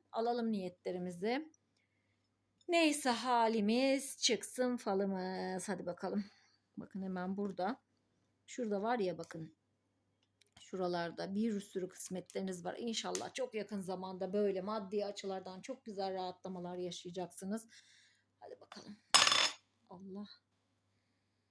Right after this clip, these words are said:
Kırıyorduk tabağı. <laughs> Evet.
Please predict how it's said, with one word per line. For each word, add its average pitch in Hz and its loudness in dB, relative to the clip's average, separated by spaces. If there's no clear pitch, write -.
Kırıyorduk - -12
tabağı. - -10
<laughs> - -6
Evet. - -14